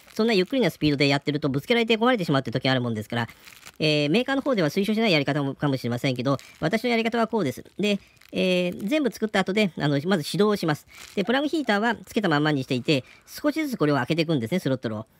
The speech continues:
で、それで、プラグヒーターつけっぱなしにして、あのー、もう、このメインニードルを緩めて、緩めて、緩めて、ですから、ものすごく燃料を無駄遣いするような、マフラーからもう、ボタボタ、あのー、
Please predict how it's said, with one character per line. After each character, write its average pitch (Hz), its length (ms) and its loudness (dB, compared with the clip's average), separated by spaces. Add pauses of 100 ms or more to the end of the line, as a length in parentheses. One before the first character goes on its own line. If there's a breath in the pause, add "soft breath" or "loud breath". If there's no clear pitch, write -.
(120)
で、 202 220 0
そ 247 100 -2
れ 247 60 2
で、 254 240 0 (220 soft breath)
プ 254 60 0
ラ 254 40 2
グ 269 80 0
ヒ 311 80 -2
ー 277 60 -2
タ 208 80 2
ー 160 40 2
つ - 60 -4
け 208 80 -4
っ 202 60 0
ぱ 214 80 -2
な 214 100 0
し 214 100 -4
に 208 120 0
し - 20 -10
て、 220 220 0 (160 soft breath)
あ 160 120 -2
の 143 440 2
ー、 - 520 -12
も 233 180 0 (120)
う、 - 60 -20
こ 202 100 0
の 220 80 4
メ 220 120 4
イ 240 40 4
ン 247 60 0
ニ 254 100 0
ー - 20 -2
ド 190 100 2
ル 147 60 4
を 135 60 2
緩 160 220 4
め 233 80 0
て、 165 80 -2
緩 170 120 2
め 202 120 0
て、 156 60 0
緩 143 140 2
め 196 140 2
て、 120 200 -2 (120 soft breath)
で 220 80 0
す - 60 -2
か 185 80 2
ら、 - 20 6
も 156 160 4
の 226 60 0
す 285 80 -4
ご 240 80 0
く 180 40 2
燃 175 140 4
料 202 140 2
を - 20 2
無 147 80 2
駄 175 140 2
遣 180 160 0
い 143 40 0
す 143 120 -2
る 143 80 2
よ 151 100 2
う 135 40 0
な、 151 180 2 (160 soft breath)
マ 208 140 0
フ 240 60 0
ラ 208 60 2
ー 160 40 4
か 143 80 0
ら 135 40 2
も 131 120 0
う、 127 200 -4
ボ 180 100 0
タ 254 120 2
ボ 175 60 -2
タ、 131 180 0 (160)
あ 139 100 -2
の 123 280 -2
ー、 - 40 -12